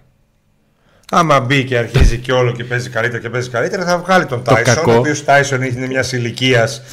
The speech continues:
Speaker 1: και παίζει πολλά μάτς και, και, και, και θα έχει τον Ντεσπότοφ και θα έχει αλλαγή τον Τάισον. Αλλά για να φτάσει ο προπονητής σε αυτό το σημείο,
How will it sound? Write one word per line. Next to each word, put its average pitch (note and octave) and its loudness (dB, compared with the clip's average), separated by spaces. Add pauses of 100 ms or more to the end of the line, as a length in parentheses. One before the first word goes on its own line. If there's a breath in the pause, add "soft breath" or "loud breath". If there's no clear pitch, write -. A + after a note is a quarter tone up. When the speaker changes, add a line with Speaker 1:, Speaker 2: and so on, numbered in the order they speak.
(240 loud breath)
Speaker 1:
και B2+ -2
παίζει B2+ -2
πολλά B2 2
μάτς A#2 0
και, A2+ -6
και, A2 -8
και, A2 -4
και F3+ 0
θα F3 0
έχει E3+ 0
τον B2 -4
Ντεσπότοφ G3 -6
και F#3 -12
θα F3+ -2
έχει F#3 -4
αλλαγή E3+ -4
τον F3 -8
Τάισον. C3+ -2 (340 loud breath)
Αλλά A2 -2
για A2 0
να A2 0
φτάσει E3 0
ο C#3 -2
προπονητής B2+ -6
σε - -8
αυτό A#2 -10
το - -8
σημείο, A2 -6